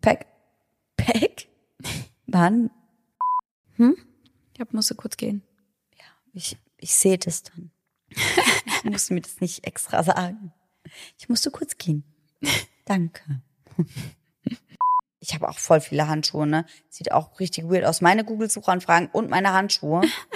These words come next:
Speaker 1: die teilweise auch noch
Speaker 2: Das
Speaker 1: rot
Speaker 2: ist ja
Speaker 1: eingefärbt
Speaker 2: verdächtig.
Speaker 1: sind.
Speaker 2: Ja, stimmt.
Speaker 1: Wegen meiner Haare. Also das wäre so, okay, what
Speaker 2: Sarah
Speaker 1: is she
Speaker 2: was?
Speaker 1: doing? What is she doing? Er könne sich nicht mehr genau daran erinnern,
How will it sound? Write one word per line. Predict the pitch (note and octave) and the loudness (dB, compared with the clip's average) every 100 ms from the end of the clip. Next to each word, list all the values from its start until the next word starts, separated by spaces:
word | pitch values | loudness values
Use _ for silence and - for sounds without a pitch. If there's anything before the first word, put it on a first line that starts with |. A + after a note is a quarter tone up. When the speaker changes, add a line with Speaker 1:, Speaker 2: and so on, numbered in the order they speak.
| D#4 - | -6 -2
Speaker 1:
die | G#3+ | 0
teilweise | A3+ F#3+ G3 G3+ C#3+ | 6 8 8 6 4
auch | |
noch | F#3 E3+ | 2 2
Speaker 2:
Das | A3 | 0
Speaker 1:
rot | A3 | 2
Speaker 2:
ist | |
ja | F3 | 2
Speaker 1:
eingefärbt | G3+ F3+ G3 E3 F#3 | 2 2 6 6 4
Speaker 2:
verdächtig. | - F#3+ A3+ - - | 2 2 2 -2 0
Speaker 1:
sind. | C4 G3+ | -2 -2
Speaker 2:
Ja, | - | -6
stimmt. | - - - - | -2 0 -2 2
Speaker 1:
Wegen | A#3 G#3 | 4 6
meiner | F3+ F3 | 6 4
Haare. | F#3+ G3 F#3+ F3+ | 4 4 4 0
Also | G3 F3+ | -2 -4
das | F3 - | -4 2
wäre | E3+ E3 | 4 4
so, | E3 E3 - _ _ _ _ _ _ _ _ _ _ _ _ | 2 0 0 _ _ _ _ _ _ _ _ _ _ _ _
okay, | - F#3 | -14 -12
what | E3 | 0
Speaker 2:
Sarah | D4 C4+ D4 | 2 4 4
Speaker 1:
is | D4 | 4
she | B3+ C4 C4+ D4 | 4 4 4 0
Speaker 2:
was? | C#4+ | -6
Speaker 1:
doing? | - D#3+ E3 E3+ | -8 -6 -6 -6
What | - - | -6 0
is | - | 0
she | - D4 | 0 -6
doing? | - - - F3 - A3 G3+ - - _ _ _ B5+ B5+ - _ _ _ - - | -12 -10 -10 -12 -12 -8 -4 -6 -8 _ _ _ -4 -4 -6 _ _ _ -6 4
Er | A#3+ C#4 | 4 6
könne | A#3 G#3 | 2 0
sich | G3 G3+ | 0 -2
nicht | A3 A#3 - | 0 -2 0
mehr | F#3 | 0
genau | F#3 F3 E3+ | 2 4 4
daran | F3 E3+ E3+ F3 | 6 6 6 2
erinnern, | C3+ C3+ F3+ F3 G#3 | 2 0 0 0 0